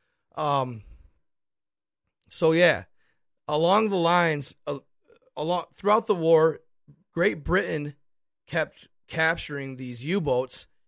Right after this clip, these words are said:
and they would interrogate their captains. And thr-, throughout, certain captains with high rankings would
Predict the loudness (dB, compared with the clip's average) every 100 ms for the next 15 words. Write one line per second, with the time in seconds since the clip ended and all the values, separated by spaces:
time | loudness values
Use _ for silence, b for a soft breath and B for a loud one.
0 | -10 -2 -2 -2 -6 -4 0 0 0 -4
1 | -8 -6 -4 -4 -8 -18 -18 -20 _ _
2 | _ _ _ _ _ _ _ _ _ _
3 | _ _ _ -6 -2 -2 -2 -6 -14 _
4 | _ _ _ _ _ _ _ _ _ _
5 | _ -16 -14 -16 _ _ _ _ -6 -2
6 | 2 4 4 2 -4 _ _ _ _ _
7 | _ -8 -2 -2 -2 -8 -6 -4 -4 -4
8 | -8 -8 -12 -8 -4 -2 -2 -4 -6 -6
9 | -10 -14 -16 -18 _ _ _ _ _ _
10 | _ _ _ _ _ _ _ _ _ _
11 | _ _ -4 -2 -2